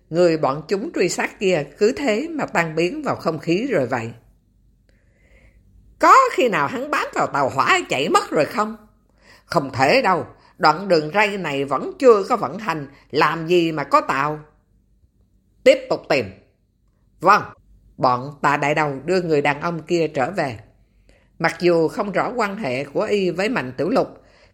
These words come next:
cũng không biết tại sao y đột nhiên lại nhắc đến Mạnh Tiểu Lục.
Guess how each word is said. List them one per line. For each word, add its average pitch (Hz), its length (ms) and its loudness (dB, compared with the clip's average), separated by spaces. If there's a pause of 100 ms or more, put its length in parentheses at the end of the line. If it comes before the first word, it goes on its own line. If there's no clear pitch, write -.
cũng 151 260 0
không 220 240 -4
biết 233 160 0
tại 143 180 0
sao 175 340 0
y 185 140 0
đột 160 220 0
nhiên 175 260 -4
lại 139 120 -6
nhắc 190 260 -4
đến 190 280 -4
Mạnh 117 260 -6
Tiểu 147 140 -2
Lục. 180 300 0